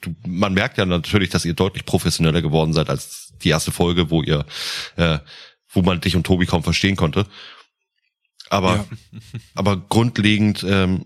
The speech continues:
Speaker 1: merkst du selber an dir auch, dass du eine gewisse höhere, ähm, ähm, ich sag mal, äh, oh, wie, eben hatte ich das Wort auf der Zunge.
Speaker 2: Niveau oder
Speaker 1: Das ist ein höheres
Speaker 2: was meinst
Speaker 1: Niveau
Speaker 2: du?
Speaker 1: sozusagen, genau,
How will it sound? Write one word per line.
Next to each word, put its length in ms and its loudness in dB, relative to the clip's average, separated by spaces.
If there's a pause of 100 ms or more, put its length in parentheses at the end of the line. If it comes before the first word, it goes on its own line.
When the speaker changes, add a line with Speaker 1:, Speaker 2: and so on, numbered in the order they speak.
Speaker 1:
merkst 360 0
du 40 2
selber 420 4
an 160 0
dir 300 2
auch, 160 -2
dass 160 -4
du 100 -2
eine 480 0 (100)
gewisse 920 0
höhere, 460 2 (140)
ähm, 300 2
ähm, 320 0 (260)
ich 140 -10
sag 160 -2
mal, 180 2 (880)
äh, 480 -2 (340)
oh, 120 -6 (120)
wie, 180 -2 (220)
eben 260 0
hatte 120 0
ich 60 -8
das 160 -4
Wort 140 2
auf 100 -4
der 120 -2
Zunge. 260 0 (360)
Speaker 2:
Niveau 640 0
oder 340 0
Speaker 1:
Das 100 4
ist 60 2
ein 140 2
höheres 200 4
Speaker 2:
was 100 -2
meinst 120 4
Speaker 1:
Niveau 120 4
Speaker 2:
du? 60 -2
Speaker 1:
sozusagen, 340 2
genau, 280 2